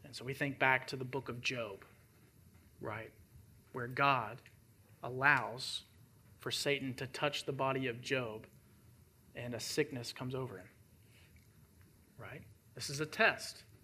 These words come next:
God does not tempt Job, but he allows for Satan to access him to test Job. And so we get hints of that here. But it could also potentially save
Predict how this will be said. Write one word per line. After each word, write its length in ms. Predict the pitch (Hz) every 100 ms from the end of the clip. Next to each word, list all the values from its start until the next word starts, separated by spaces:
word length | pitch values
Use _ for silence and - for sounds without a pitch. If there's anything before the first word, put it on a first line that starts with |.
| - - - - - - - - - -
God 200 | 117 143
does 140 | 151
not 260 | 170 160 -
tempt 420 | 180 185 196 - -
Job, 360 | 165 175 214 - - - - - - - - - - -
but 80 | -
he 60 | 135
allows 280 | 139 151 151
for 420 | 165 156 156 - - -
Satan 400 | - - 165 170
to 100 | 160
access 480 | 147 151 - 156 -
him 200 | 165 156
to 100 | 151
test 320 | - 202 -
Job. 160 | - - - - - - - - - - - - - - -
And 100 | 139
so 100 | 123
we 140 | 117 139
get 200 | 147 151
hints 280 | 170 202 123
of 120 | 101
that 200 | 92 -
here. 260 | 107 90 - - - - - - - - - - - - - - - - - - - - - - - - - - - - - - - - - -
But 100 | 139
it 60 |
could 100 | 139
also 320 | 135 247 -
potentially 500 | - 147 170 165 143
save 680 | 127 - - 180 226 240